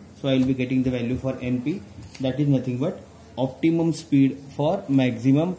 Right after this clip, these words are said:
power transmission capacity. We will get our first objective, and in second objective I have to find out the power. So again,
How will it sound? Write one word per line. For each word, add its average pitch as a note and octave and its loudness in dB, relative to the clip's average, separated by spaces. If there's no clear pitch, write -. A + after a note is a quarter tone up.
power B2+ 2
transmission C3 -4
capacity. G#2 -8
We A2+ -4
will A#2 0
get C3+ 2
our C3+ 2
first C3 -2
objective, C#3+ -4
and G3 -2
in G3+ 2
second G#3+ 2
objective A3 2
I D#3 0
have E3 6
to F3 0
find E3+ 2
out E3+ 2
the D#3+ 2
power. D3+ 4
So D3 -2
again, G#3+ 2